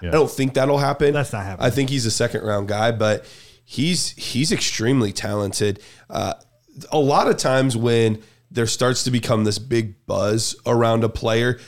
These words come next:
Speaker 2: especially if it's, like, a small school, s-, school guy, usually I like to, like, go in and, like, dispel why
Speaker 1: Yeah.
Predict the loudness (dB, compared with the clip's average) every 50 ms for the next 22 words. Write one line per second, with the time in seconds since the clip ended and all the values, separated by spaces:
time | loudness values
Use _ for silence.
0 | -14 -12 -4 0 0 2 2 4 4 4 4 4 2 0 0 0 0 0 0 -2
1 | -2 -2 -2 0 0 2 2 2 2 0 -2 -2 -2 -2 -2 -2 -4 -8 -12 _
2 | -20 -20 -12 -8 -8 -6 -2 0 0 0 2 0 0 0 0 -2 -4 -10 -20 -20
3 | -20 -20 _ _ _ -2 0 2 2 4 4 4 4 4 4 4 2 2 2 0
4 | -2 0 0 0 -2 -4 -4 -2 0 2 4 4 2 2 2 0 -2 -2 -4 -6
5 | -6 -6 -4 -4 -4 -4 -4 -4 -2 0 0 2 0 0 0 0 0 0 -2 -2
6 | -4 -6 -8 -6 -6 -6